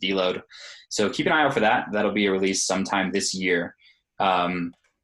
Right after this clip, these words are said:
all things, uh, working in our favor. Other than that, you can find out more about coaching at the strength athlete dot com. I'm now streaming my workouts, at least for the foreseeable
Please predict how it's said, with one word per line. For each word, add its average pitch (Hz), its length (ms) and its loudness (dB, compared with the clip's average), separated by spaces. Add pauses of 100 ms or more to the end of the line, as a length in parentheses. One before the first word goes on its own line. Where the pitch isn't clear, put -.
(880)
all 95 160 2
things, 92 800 -2
uh, 87 260 -2
working 95 300 -2
in 90 80 0
our 90 120 0
favor. 151 480 2 (280)
Other 139 120 2
than 135 100 4
that, 117 160 2
you 104 80 0
can 104 140 0
find 107 180 4
out 95 120 2
more 107 160 2
about 104 260 2
coaching 95 300 0
at 85 80 -2
the 85 60 -4
strength 90 280 0
athlete 85 340 0
dot 80 220 0
com. 110 480 2 (180)
I'm 101 220 0
now 107 260 2
streaming 113 760 0
my 113 160 2
workouts, 110 760 -2
at 95 100 -4
least 107 220 -4
for 107 140 2
the 98 580 2 (600)
foreseeable 92 920 0